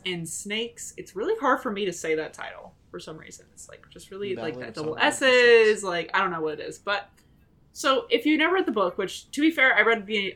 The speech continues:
Speaker 1: all of the Hunger Games original series, but I actually never read this book. It came out later.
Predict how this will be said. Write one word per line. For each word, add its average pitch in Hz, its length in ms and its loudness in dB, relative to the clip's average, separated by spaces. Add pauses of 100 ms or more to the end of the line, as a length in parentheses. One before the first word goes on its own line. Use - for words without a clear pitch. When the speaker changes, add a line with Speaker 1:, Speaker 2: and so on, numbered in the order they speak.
Speaker 1:
all 208 180 2
of 190 120 -6
the 208 220 0
Hunger 196 220 -10
Games 180 580 -8 (160)
original 196 360 -4
series, 320 340 -2
but 208 120 0
I 180 40 0
actually 196 220 -6
never 180 160 -8
read 170 140 -8
this - 120 -16
book. 170 380 -12
It 185 180 -2
came 254 200 -6
out 233 160 -6
later. 190 420 -4